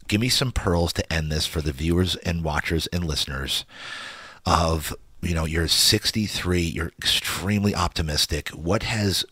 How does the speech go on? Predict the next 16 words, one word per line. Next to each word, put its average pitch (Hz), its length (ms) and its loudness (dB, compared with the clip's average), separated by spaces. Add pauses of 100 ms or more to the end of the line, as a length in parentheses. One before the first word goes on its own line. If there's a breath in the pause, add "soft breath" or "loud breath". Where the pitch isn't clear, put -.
(140)
what 104 260 0
has 104 300 0
guided 85 500 0
you 78 260 0
along 78 440 0
the 85 80 0
way 78 200 -2
to 71 120 -4
be - 120 -6
such - 360 0
a, 76 260 -2 (680 loud breath)
how, 117 420 0 (100)
what 104 240 2
has 120 160 2
guided 87 480 2
you? 73 360 -2